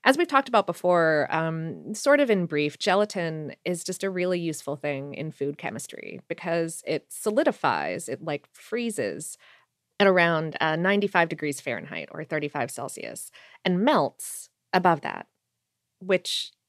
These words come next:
is why things like Jell-O melt in your mouth, which is hypothetically a couple <laughs> degrees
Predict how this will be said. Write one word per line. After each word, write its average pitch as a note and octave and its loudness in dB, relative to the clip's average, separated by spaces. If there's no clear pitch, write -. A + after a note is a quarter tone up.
is G3 0
why G3 8
things F3+ 0
like E3 -2
Jell-O E3 4
melt D3 -4
in C#3+ -4
your D#3+ -2
mouth, D#3 0
which - -10
is - -10
hypothetically C#3+ -6
a C#3+ -8
couple - -6
<laughs> G3+ 0
degrees - -2